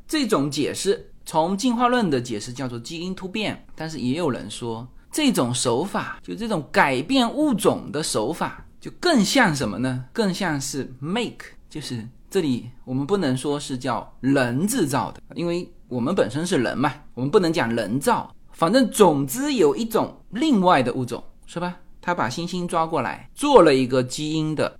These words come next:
叫做改造，就像两片铁，你把它放在那边一万年，它还是两片铁，但是呢，你把它捶打在一起，加热捶打，那么这两片铁就合成了一片铁。那么这个过程就是看起来更像是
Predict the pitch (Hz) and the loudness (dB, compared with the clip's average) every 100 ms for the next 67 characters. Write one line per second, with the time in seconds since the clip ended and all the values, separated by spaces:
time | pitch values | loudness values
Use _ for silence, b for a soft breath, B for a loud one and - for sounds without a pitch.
0 | - - 127 - - 208 220 214 - - | -16 -12 -12 -6 -6 -2 2 2 0 -14
1 | - 254 302 214 - 156 117 120 269 220 | -10 -4 -4 -4 -8 -6 -4 -2 -2 -2
2 | - - 107 - - 208 247 190 247 - | -4 -8 -8 -8 -8 -4 -2 -2 -4 4
3 | 294 247 226 226 208 202 247 311 294 147 | 4 4 2 0 -2 -2 0 4 4 2
4 | 110 131 - 180 254 349 98 - 131 123 | -4 -6 -6 -4 -2 -2 -2 -2 -4 -6
5 | - - 254 262 262 233 233 254 226 226 | -10 -4 0 4 2 2 -4 -2 0 2
6 | - 196 202 208 - - - - - 165 | 2 0 -4 -4 -18 -20 -20 -8 -2 2
7 | 156 285 170 107 127 113 120 - - - | 2 4 2 2 -2 -2 -4 -8 -10 -14
8 | - 220 233 262 139 - - 131 247 - | -4 -2 2 2 0 -4 -4 -2 -2 -6
9 | - - - 202 202 175 196 156 135 208 | -10 -18 -16 -2 0 4 4 4 2 0
10 | 190 - 131 117 143 - 147 - 135 135 | 0 0 -2 -2 -4 -2 -2 0 -2 -2
11 | 156 - 165 123 - - - _ - 147 | -6 -6 -6 -8 -10 -16 -16 _ -6 -4
12 | 131 - 294 165 131 160 113 - 107 127 | -4 0 2 2 2 0 -2 -10 -14 -14
13 | 123 - - - - 269 160 135 131 104 | -14 -14 -18 -12 -2 -2 -2 -2 -2 -2
14 | 95 117 220 151 120 156 107 107 113 | -4 -2 -2 -2 -2 -4 -4 -8 -10